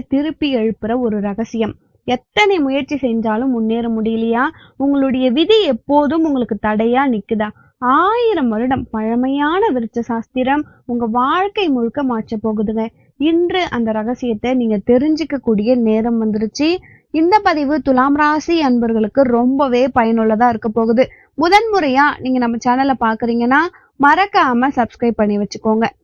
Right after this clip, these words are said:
துலாம் ராசி வந்து ஒரு நீதி தராசு மாதிரி. ராசி சக்கரத்துல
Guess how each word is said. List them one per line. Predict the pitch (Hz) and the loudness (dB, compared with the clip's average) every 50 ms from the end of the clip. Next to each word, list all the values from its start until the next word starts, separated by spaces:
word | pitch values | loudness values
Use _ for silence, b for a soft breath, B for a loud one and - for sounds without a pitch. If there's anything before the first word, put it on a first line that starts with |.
| _ _ _ _ _ _ _ | _ _ _ _ _ _ _
துலாம் | - 330 330 359 381 403 415 403 | 0 2 4 4 4 2 2 0
ராசி | 370 339 311 277 262 262 - 262 247 | 0 2 2 2 2 0 -2 -2 -2
வந்து | 226 226 214 220 277 302 285 | 0 0 0 0 2 2 2
ஒரு | 254 233 214 208 202 202 190 180 - - - - | 2 2 2 2 0 0 0 0 -2 -6 -6 -2
நீதி | 226 240 277 320 359 370 359 330 240 | 0 2 4 4 2 2 0 -2 -2
தராசு | - 220 202 208 226 233 254 233 - 233 | 0 0 2 2 2 2 2 0 -2 -2
மாதிரி. | 208 196 190 202 220 226 240 - _ b b b b b | -2 -2 -2 -2 -2 -2 -2 -4 _ b b b b b
ராசி | - 240 240 247 254 277 311 - - 359 | -2 0 2 2 2 2 0 0 0 -2
சக்கரத்துல | 285 - 262 240 - - 240 240 226 214 226 226 | 0 0 -4 -4 -2 -2 -2 -2 -2 -2 0 2